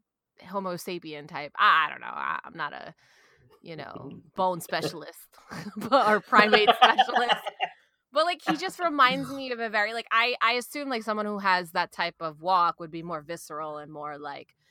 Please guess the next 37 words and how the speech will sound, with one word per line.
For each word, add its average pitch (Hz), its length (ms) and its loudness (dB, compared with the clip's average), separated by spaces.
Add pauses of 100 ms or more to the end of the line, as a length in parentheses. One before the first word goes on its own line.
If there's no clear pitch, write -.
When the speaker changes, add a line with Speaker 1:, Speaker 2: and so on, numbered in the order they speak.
(120)
Speaker 1:
you 170 140 -10
know, 151 220 -6
like, 156 260 -12
guttural 180 480 0
sounding 190 500 -2
when 247 120 -8
he 285 80 -10
talks, 277 340 -2
like, - 220 -8
"Ugh," - 160 -6 (180)
you 220 100 -2
know, 214 100 2
like, 196 160 2
that 170 120 -2
more 185 160 0
deeper 175 380 -10
voice. 254 340 -4 (460)
And 214 120 -2
he 202 80 -4
Speaker 2:
He's 208 100 -6
like, 147 80 -4
Speaker 1:
sounds 262 200 4
kinda, 330 80 0
Speaker 2:
"Hi." 330 380 4 (340)
Speaker 1:
he's 311 220 -2
like 370 180 4
me. 311 300 -4
He 226 120 -4
sounds 311 280 -2
like 302 100 -4
me. 247 320 -2
And 185 100 -2
I'm 208 100 -2
like, 208 180 -6
"What 370 260 -4 (140)
the 277 80 -10
crap? 330 420 0